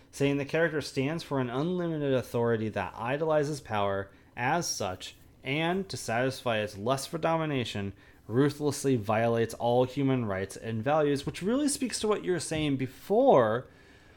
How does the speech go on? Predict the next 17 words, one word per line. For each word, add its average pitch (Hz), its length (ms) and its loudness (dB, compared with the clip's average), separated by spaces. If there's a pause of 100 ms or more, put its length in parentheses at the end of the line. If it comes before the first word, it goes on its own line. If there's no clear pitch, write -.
(180)
about 160 720 6
how 139 200 -4
the, 139 220 -6
and, 143 220 -2
and 135 220 -6
a 147 140 -2
so 147 480 2
somewhat 147 380 -2
oppressive 147 640 0
government 131 440 6
and 120 180 -2
how 123 280 2
German 127 340 0
expressionism 127 680 0
was 120 160 2
a 117 60 2
way 127 640 6